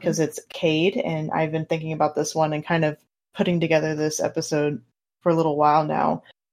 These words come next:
Speaker 1: But next week's question for question of the week is, "What is your favorite Cade memory?"
Speaker 2: Hmm.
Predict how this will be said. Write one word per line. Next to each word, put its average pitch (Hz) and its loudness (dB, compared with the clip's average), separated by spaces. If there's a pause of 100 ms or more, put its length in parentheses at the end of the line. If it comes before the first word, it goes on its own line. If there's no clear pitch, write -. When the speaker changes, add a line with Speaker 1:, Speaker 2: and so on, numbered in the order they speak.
(120)
Speaker 1:
But 170 2
next 196 4
week's 220 2
question 247 2 (200)
for 170 2
question 175 -2
of 165 0
the 170 0
week 185 -2
is, 160 2
"What 175 2
is 247 4
your 220 4
favorite 170 2
Cade 160 -2
memory?" 139 -2 (480)
Speaker 2:
Hmm. 107 -10